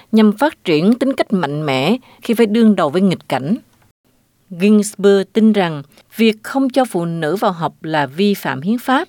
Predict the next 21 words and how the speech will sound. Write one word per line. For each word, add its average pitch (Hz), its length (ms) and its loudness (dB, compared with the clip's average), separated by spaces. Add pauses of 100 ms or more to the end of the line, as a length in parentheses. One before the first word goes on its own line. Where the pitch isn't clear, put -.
(360)
và 202 120 -2
bà 190 160 -2
đã 196 160 -6
thuyết 339 180 -6
phục - 200 -2 (140)
được 175 180 -2
các 262 160 -6
quan 226 220 0
tòa 160 220 0
rằng 151 320 -6 (400)
các 285 180 -4
cơ 254 180 2
quan 233 200 2
chính 262 240 -6
phủ 185 480 -2 (100)
không 262 260 -4
được 180 180 -2
đóng 226 200 -2 (100)
cổng 220 260 0
đầu 175 180 0
vào 151 420 -4